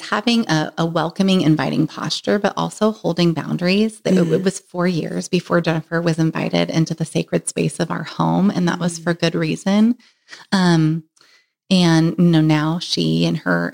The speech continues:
Speaker 1: other children, you know, join us at most holidays and different things, and it's our joy to, to connect with her.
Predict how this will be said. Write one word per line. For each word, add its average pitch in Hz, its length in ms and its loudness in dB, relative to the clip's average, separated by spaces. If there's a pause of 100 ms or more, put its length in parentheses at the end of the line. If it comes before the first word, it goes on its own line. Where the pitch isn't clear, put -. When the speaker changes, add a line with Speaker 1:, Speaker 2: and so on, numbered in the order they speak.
Speaker 1:
other 170 220 -2
children, 175 560 0
you - 80 -4
know, 175 140 -2
join 165 260 0
us 170 240 -2
at - 260 -4 (240)
most 175 340 0
holidays 175 580 0
and 175 80 2
different - 260 -4
things, 196 220 0
and 175 100 2
it's 165 100 -4
our 165 120 2
joy 165 460 2
to, 160 480 2
to - 200 -6
connect 170 380 0
with 156 140 -4
her. 165 280 -4